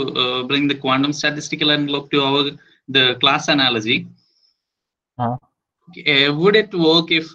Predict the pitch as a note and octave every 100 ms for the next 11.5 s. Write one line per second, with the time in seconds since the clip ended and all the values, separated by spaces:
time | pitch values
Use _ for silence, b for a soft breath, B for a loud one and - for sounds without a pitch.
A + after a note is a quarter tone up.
0 | - C#3 C#3+ C#3 D3 D#3+ D#3+ C#3 C#3+ E3
1 | E3+ F3 F3 E3 - - C3+ C#3+ C#3 C3+
2 | C3+ C3 C#3+ C3+ C#3 D3 - E3+ E3 E3+
3 | - D3 C#3+ C3 C3 D3 F3 F3 E3+ E3
4 | D#3+ D#3+ D3+ D#3 D#3 D3 E3 E3 D#3 D#3
5 | C3+ C3 C3 E3 D#3 D3 C3 B2+ B2+ B2+
6 | B2+ - _ _ _ _ _ _ _ -
7 | - D#3 D3 C3+ D3 C#3 C3+ C3+ C3 C3+
8 | - - B2 A#2+ A#2 A2+ A2+ A2 A2 C#3
9 | D3+ E3 D3+ D3+ - E3 D#3 D3+ D3+ D3+
10 | D3 D3+ D3+ - C#3 C#3 C#3 D#3+ E3+ D#3+
11 | D3+ D3+ D#3+ D#3+ -